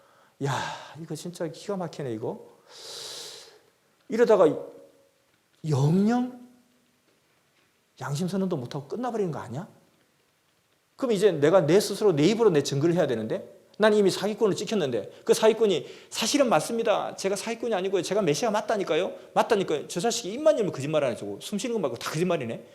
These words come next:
이걸 어떻게 헤쳐나가겠냐는 거예요. 사실 내가 사실이라 해도, 사실이라도 내가 내 입으로 말하기는 좀 그렇지만 저는 사실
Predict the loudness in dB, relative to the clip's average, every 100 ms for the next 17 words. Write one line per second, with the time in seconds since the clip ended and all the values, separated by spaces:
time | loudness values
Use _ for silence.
0 | -20 _ _ _ _ _ -2 2 2 2
1 | -2 -2 -2 -2 -2 -2 -4 -6 -10 -12
2 | -12 -14 -16 -20 _ _ _ _ _ _
3 | -12 -8 -2 0 0 0 0 0 -4 -6
4 | -4 -2 -2 -2 -2 -6 -12 -10 -6 -2
5 | -2 -2 -6 -16 -20 _ _ _ _ _
6 | _ -20 -20 -8 -4 -2 0 -2 -2 -6
7 | -6 -8 -8 -8 -10 -12 -10 -10 -10 -14
8 | -14 -12 -12 -14 -14 -10 -10 -10 -12 -8
9 | -8 -8